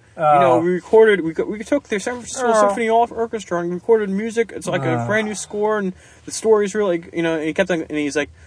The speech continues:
Speaker 1: "So what, who do you work for?" I'm like, "Who do I work for?" "Well, I, I work for, uh, uni-, U C S F." "U C S F? What's that?" Uh,
Speaker 2: What?
Speaker 1: "Oh, it's university. I'm a neuroscientist. I, I, I don't." "Oh, you're not a reporter?" "N-, no, I'm, I'm, I got a ticket here for the thing." "Oh."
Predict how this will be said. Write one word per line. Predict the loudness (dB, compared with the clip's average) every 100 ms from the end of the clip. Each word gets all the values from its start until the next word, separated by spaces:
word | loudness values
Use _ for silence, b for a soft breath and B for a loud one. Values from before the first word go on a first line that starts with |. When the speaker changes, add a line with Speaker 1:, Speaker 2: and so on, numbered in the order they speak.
| b
Speaker 1:
"So | -4 -2
what, | 0 -2
who | -4
do | -6
you | 2
work | 2 2
for?" | -2
I'm | -4
like, | -6 -10 _ _
"Who | -10 -4
do | 0
I |
work | 0 0
for?" | -4
"Well, | -2 2
I, | 4 2 0
I |
work | -2 -4
for, | -8 -4 -4 -6 0
uh, | 0
uni-, | 0 -2 -8 -10
U | -12
C | -6 -2
S | 0 0
F." | 0 -2 -20 _ b b b -20 -14
"U | -6
C | -2
S | -2
F? | -2 -4 -10
What's | -14
that?" | -8 -8 -8 -12
Uh, | -4 0
Speaker 2:
What? | 2
Speaker 1:
"Oh, | 2 0 -2
it's | -8 0
university. | 2 4 2 2 -4
I'm | -4 -6
a | -4
neuroscientist. | 0 0 0 -4 -8 -10 -8
I, | -4 -2 -2
I, | -2
I |
don't." | -4 -6 -12 _ b b b b
"Oh, | -8 -6
you're | -2
not | 0
a | 0
reporter?" | -2 -2 0
"N-, | -2 -4 -8 -4
no, | 0 2 0 -2
I'm, | -4
I'm, | -6 -2
I |
got | 0 0
a |
ticket | -2 -4
here | -2 -4
for | -4 -14
the |
thing." | -6 -4 -4 -10 b b b b b
"Oh." | 0 2 0